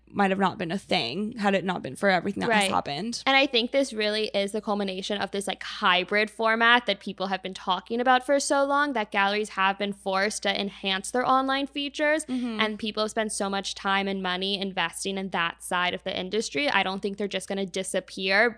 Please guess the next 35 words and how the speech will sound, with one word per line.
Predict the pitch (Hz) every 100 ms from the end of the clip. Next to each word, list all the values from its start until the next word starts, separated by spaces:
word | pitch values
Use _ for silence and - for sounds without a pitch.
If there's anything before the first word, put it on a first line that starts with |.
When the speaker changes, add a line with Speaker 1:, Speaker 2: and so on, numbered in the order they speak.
| -
Speaker 2:
just | 196 -
because | 196 - 185 180 - _ _
you | 190
can | 196 190
be | 185
in | 185
person | 185 185 185 190
again. | - - - - 226 _
Speaker 1:
Yeah, | - 214
I | 208
agree. | 214 220 90 92 262 240 _ _
Speaker 2:
So | 233
that's | 220 214 -
something | 208 202 196
to | 214
look | 208 -
forward | - 208 247 - -
to. | - - 240 - _
Speaker 1:
Yes, | 214 226 233 -
definitely. | 214 202 - 214 220 - 220 233 233 311 _
And | 226 226 220 220 226 226 214 -
hopefully, | 214 220 - 233 247 247
like, | 240 220 - - _
a | - 208
lot | 208 -
more | 202 202
fairs | 208 190 190 -
will, |
like, | 135 135
start | - 214
happening. | 226 247 262 262
And | 254
I | 247
also | - 214 262
think | - 208 220